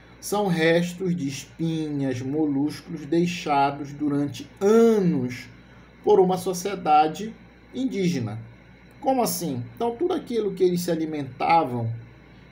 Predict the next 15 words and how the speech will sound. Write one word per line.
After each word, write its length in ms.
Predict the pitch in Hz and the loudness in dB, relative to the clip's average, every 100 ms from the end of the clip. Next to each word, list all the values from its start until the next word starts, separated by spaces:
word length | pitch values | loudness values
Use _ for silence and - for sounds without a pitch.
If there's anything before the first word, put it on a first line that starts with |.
| - | -8
eles 260 | 156 156 170 | -2 0 0
jogavam, 760 | 175 175 147 143 147 151 180 180 - - - - - | 2 0 0 2 4 2 -2 -6 -10 -16 -20 -20 -12
né, 440 | 120 135 170 180 - - - - - - - - - - 147 | -6 -4 -4 -6 -12 -20 -20 -20 -20 -20 -20 -20 -20 -14 -2
em 140 | 170 | 4
um 100 | 175 | 4
certo 360 | 175 170 170 180 | 4 2 0 0
local. 500 | 190 202 - 156 147 | 0 -2 -2 0 4
Hoje 200 | 180 175 | 4 4
em 80 | 165 | 2
dia, 180 | 165 | 0
nós 200 | 156 147 | -2 -6
não, 180 | 147 151 | -6 -8
não, 600 | 135 139 147 147 143 127 | -6 -4 -2 0 -2 -2
é, 720 | 123 123 120 117 113 107 104 104 - - - - - - - - - - - - | -2 0 2 2 2 0 -6 -12 -18 -20 -20 -20 -20 -20 -20 -20 -20 -20 -18 -2
jogamos, 1080 | 113 139 147 180 180 151 127 113 - - | 0 2 4 4 4 2 0 -4 -8 -16